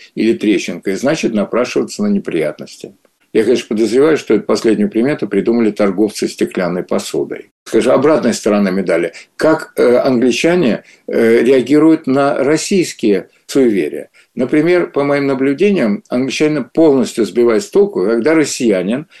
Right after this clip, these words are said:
перед отправлением в путешествие бросает на пол чемодан, плюхается на стул и сидит неподвижно, глядя в пустоту.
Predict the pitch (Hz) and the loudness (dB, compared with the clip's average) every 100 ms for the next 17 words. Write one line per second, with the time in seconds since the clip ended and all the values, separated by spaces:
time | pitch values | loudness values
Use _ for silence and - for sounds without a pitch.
0 | _ - 135 139 135 - 135 143 160 147 | _ 0 2 4 2 0 0 2 2 2
1 | 120 - - - 90 85 - 123 113 127 | 0 -2 -4 -2 -4 -4 -2 -2 0 2
2 | 147 - 160 139 127 135 113 120 113 98 | 2 2 0 0 -2 0 0 0 0 0
3 | 117 147 - - _ 151 175 175 139 - | -2 -4 -8 -20 _ 2 2 4 0 0
4 | 120 113 - 185 202 147 120 117 135 165 | -2 -2 0 2 2 0 -2 -2 -2 -2
5 | - 127 120 113 135 143 127 101 120 123 | -2 -2 -2 0 0 0 -2 0 0 0
6 | - 131 - 104 - 71 | -4 -6 -4 -4 -4 -10